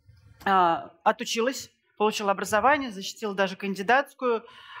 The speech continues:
а, диссертацию. То есть, ну, и в дальнейшем планировала стать, а, специалистом в области спорта. Но, э, судьба и жизнь, она такая интересная штука.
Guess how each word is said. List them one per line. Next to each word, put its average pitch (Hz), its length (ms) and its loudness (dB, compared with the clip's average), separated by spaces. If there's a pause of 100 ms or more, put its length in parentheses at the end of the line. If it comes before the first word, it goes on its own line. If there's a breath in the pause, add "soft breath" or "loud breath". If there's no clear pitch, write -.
а, 208 180 4
диссертацию. 214 640 -2
То 196 140 -6
есть, 190 200 -8
ну, 269 540 -2
и 240 340 0
в 196 120 -4
дальнейшем 247 440 -4
планировала 208 640 0
стать, 247 460 -2
а, 175 280 -2 (200 soft breath)
специалистом 214 680 -4
в 180 40 -6
области 190 720 0 (120)
спорта. 180 600 0 (1300 loud breath)
Но, 262 400 4
э, 233 180 2
судьба 262 460 2
и 247 80 2
жизнь, 247 260 -8
она 226 160 2
такая 180 580 2
интересная 220 520 0
штука. 220 520 0